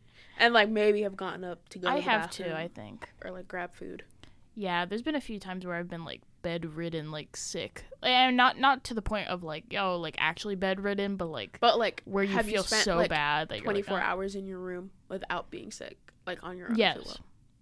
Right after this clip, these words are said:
Speaker 2: It's, um, especially sleeping. Like, I'm trying to think. I'm trying to think about, like, the most I've ever slept.
Speaker 1: Mm, this is a good question.
Speaker 2: Like, how much have you,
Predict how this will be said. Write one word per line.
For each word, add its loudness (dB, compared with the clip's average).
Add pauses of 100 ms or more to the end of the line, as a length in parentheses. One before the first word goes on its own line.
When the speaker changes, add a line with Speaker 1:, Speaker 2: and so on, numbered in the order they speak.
(320)
Speaker 2:
It's, -2
um, 2 (320)
especially -4
sleeping. -4 (460)
Like, -4 (1400)
I'm 2
trying -2
to -4
think. -8 (680)
I'm -14
trying -4
to -12
think 0
about, 2
like, -2
the -4
most -2
I've -6
ever -10
slept. -10 (200)
Speaker 1:
Mm, -4
this -14
is 0
a 4
good 0
question. -6 (420)
Speaker 2:
Like, 2 (1120)
how -2
much 2
have -2
you, -6